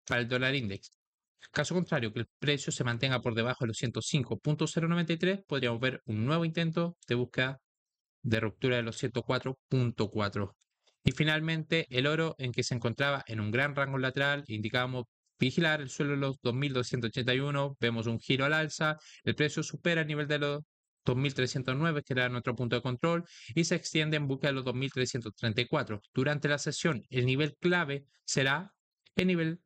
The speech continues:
de techo de los dos mil trescientos veinte. Si el precio es capaz de consolidar esta ruptura, podríamos ver un intento de buscar la zona de los dos mil trescientos treinta y cuatro. Caso contrario, el giro podría continuar en busca del nivel de los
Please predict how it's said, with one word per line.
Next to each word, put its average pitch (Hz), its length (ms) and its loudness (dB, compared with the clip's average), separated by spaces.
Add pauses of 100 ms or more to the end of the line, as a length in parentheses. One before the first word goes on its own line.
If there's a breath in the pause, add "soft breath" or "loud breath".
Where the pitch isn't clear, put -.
de 127 280 0
techo 123 280 0
de 135 60 2
los 127 100 0
dos 117 120 0
mil 123 140 -2
trescientos 120 400 -2
veinte. 107 340 -2 (280 loud breath)
Si - 120 0
el 131 40 -2
precio 139 280 -2
es - 40 -8
capaz 120 380 -4 (100)
de 110 180 0
consolidar 120 460 0
esta 170 160 -2
ruptura, 190 500 -2
podríamos 190 360 0
ver 156 240 -2 (180)
un 139 100 0
intento 120 600 0 (320 loud breath)
de 160 100 0
buscar 139 260 0
la 123 80 0
zona 127 180 -2
de 127 60 4
los 117 60 -2
dos 113 120 -2
mil 123 160 -4
trescientos 110 420 -4
treinta 110 260 0
y 127 60 2
cuatro. 127 340 -2 (300)
Caso 123 260 0
contrario, 180 520 2 (260)
el 151 140 2
giro 127 440 0
podría 110 320 0
continuar 170 520 0 (1400)
en 190 140 4
busca 139 340 0
del 117 220 0
nivel 110 300 0
de 107 80 0
los 123 320 0